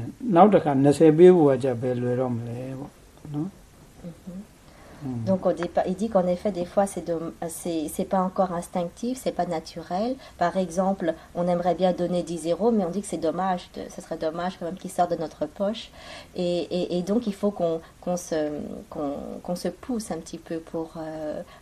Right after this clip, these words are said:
Speaker 2: pour offrir dix euros. Et donc, Sayadaw dit, si il faut qu'on se pousse pour offrir dix euros, donc pour, pour offrir vingt euros, eh bien, c'est pas si facile que ça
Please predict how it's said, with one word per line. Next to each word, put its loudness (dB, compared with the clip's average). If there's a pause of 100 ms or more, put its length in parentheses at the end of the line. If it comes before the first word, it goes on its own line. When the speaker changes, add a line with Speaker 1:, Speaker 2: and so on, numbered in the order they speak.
Speaker 2:
pour -4
offrir -2
dix -10
euros. -6 (300)
Et -6
donc, -2
Sayadaw 0
dit, -4
si 0
il 0
faut -2
qu'on -6
se -4
pousse -6
pour -4
offrir -4
dix -8
euros, -2
donc -4 (120)
pour, -4
pour -6
offrir 0
vingt 4
euros, 2 (340)
eh -6
bien, -4
c'est -8
pas 0
si -10
facile -8
que -10
ça -8